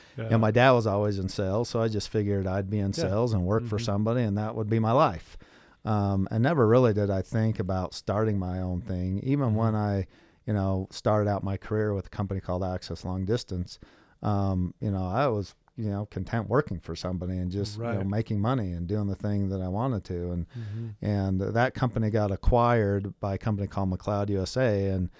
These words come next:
Speaker 1: Oh,
Speaker 2: and I
Speaker 1: yeah.
Speaker 2: can remember going up, uh, to a sales kickoff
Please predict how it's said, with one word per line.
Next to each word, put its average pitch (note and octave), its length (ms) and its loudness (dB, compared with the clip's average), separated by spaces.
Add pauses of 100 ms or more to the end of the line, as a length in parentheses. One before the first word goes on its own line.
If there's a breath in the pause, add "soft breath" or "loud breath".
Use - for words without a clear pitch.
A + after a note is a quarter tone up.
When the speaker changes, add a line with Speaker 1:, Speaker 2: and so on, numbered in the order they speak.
(180 loud breath)
Speaker 1:
Oh, A2 140 -10
Speaker 2:
and G#2+ 100 0
I G2+ 60 2
Speaker 1:
yeah. G2+ 40 0
Speaker 2:
can G#2+ 160 -2
remember G#2+ 440 2
going G#2+ 400 2
up, G#2 200 -2 (240)
uh, G2 400 -4 (100)
to G2 340 0
a F2+ 200 0
sales B2 380 0
kickoff F#2 500 -4